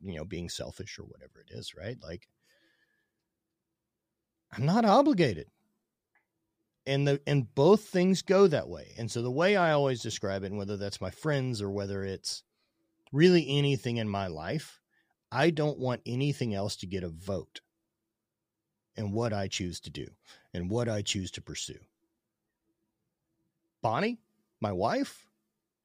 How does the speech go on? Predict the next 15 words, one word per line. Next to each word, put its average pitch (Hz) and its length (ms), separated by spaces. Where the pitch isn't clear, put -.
I 139 140
value 143 560
her 131 260
opinion 139 480
over 113 300
most 110 480
of 117 200
the, 110 220
over 113 340
really 123 380
anyone 139 340
else's 107 320
on 95 180
earth, - 320
right? 87 200